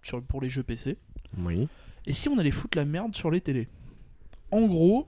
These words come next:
Speaker 1: le principe de Big Picture, c'est quoi ? Vous branchez votre ordinateur à votre télé.
Speaker 2: Ce
Speaker 1: Vous
Speaker 2: qui est le
Speaker 1: lancez,
Speaker 2: cas ici, euh.
Speaker 1: ouais, vous lancez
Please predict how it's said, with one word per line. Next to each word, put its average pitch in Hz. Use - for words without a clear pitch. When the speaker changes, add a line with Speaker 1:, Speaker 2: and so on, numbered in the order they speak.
Speaker 1:
le 170
principe 185
de 151
Big 143
Picture, 180
c'est 143
quoi ? 127
Vous 156
branchez 226
votre 131
ordinateur 180
à 123
votre 135
télé. 151
Speaker 2:
Ce -
Speaker 1:
Vous 135
Speaker 2:
qui -
est -
le 165
Speaker 1:
lancez, 240
Speaker 2:
cas 240
ici, 190
euh. 95
Speaker 1:
ouais, 214
vous 135
lancez 202